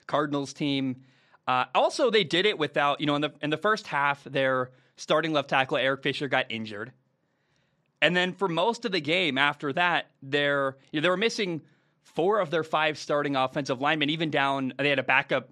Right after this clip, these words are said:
backup guard, like, a third string guard in the game. The only starting lineman of the five they had was right tackle Braden Smith. And they still won. They still ran the ball well. They still threw the ball really well.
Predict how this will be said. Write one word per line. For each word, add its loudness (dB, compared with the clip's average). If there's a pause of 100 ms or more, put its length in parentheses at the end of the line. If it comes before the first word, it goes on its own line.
(120)
backup 4
guard, -4
like, -6
a -4
third 0
string -2
guard 2
in -4
the -6
game. -10 (380)
The 0
only 0
starting 0
lineman 0
of -2
the -4
five 0
they 0
had 2
was -4
right 0
tackle -2
Braden -2
Smith. -4 (640)
And 4
they 0
still -4
won. -4 (120)
They -4
still -2
ran 0
the 0
ball 0
well. -2
They -4
still -8
threw -6
the -4
ball -2
really -4
well. 0